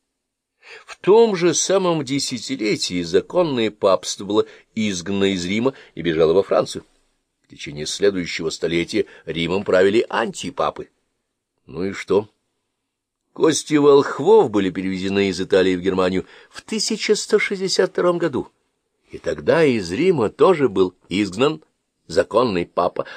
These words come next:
а на его место воцарился самозванец. Грей попытался проследить цепочку размышлений монсеньора. То есть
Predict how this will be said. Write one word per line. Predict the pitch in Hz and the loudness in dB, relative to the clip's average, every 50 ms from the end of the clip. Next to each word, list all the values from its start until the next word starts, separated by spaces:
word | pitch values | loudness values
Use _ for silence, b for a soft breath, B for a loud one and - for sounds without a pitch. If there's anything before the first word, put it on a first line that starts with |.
| B B | B B
а | - 87 | -4 -2
на | 87 85 | -2 0
его | 85 85 82 82 | 0 2 2 0
место | 80 82 82 85 - - - - | 0 0 -2 -2 -2 -4 -8 -8
воцарился | - - - - 76 - - - - - B B B | -6 -4 -4 -4 -4 -4 -4 -4 -6 -6 B B B
самозванец. | - - - - - - - 76 - 175 - - - - - _ _ _ _ _ _ _ _ _ _ _ _ _ _ _ _ _ _ _ _ | -8 -4 -2 -2 -2 -2 -2 -4 -6 -6 -6 -8 -12 -14 -16 _ _ _ _ _ _ _ _ _ _ _ _ _ _ _ _ _ _ _ _
Грей | - 156 85 85 90 92 95 95 92 90 | -20 -10 -6 -2 2 4 6 6 6 4
попытался | - 95 80 - 92 - - 92 92 90 - - - 95 85 - - _ _ _ _ _ _ _ _ _ _ _ _ | 2 -2 -6 -6 -4 0 2 2 2 2 0 -2 -2 -4 -4 -6 -10 _ _ _ _ _ _ _ _ _ _ _ _
проследить | - 95 95 - - - 95 92 82 92 107 107 101 - - | 0 0 0 0 -2 -4 -6 -6 -4 -2 -2 -2 -2 -2 -2
цепочку | - - - 90 - - 98 98 90 - - - 90 | -4 -4 -4 -6 -4 0 2 2 2 0 -2 -4 -4
размышлений | 87 85 80 82 90 - - - 92 87 85 85 | -4 -4 -4 -6 -8 -8 -6 -6 -4 -4 -4 -4
монсеньора. | 85 85 82 - - 85 78 80 78 - _ _ _ _ _ _ _ _ _ _ _ _ _ | -6 -6 -8 -8 -10 -8 -6 -6 -6 -8 _ _ _ _ _ _ _ _ _ _ _ _ _
То | - 95 120 135 131 | 0 4 6 6 6
есть | 120 98 82 69 - - - - - - - - | 6 4 2 -2 -4 -8 -8 -10 -10 -12 -14 -16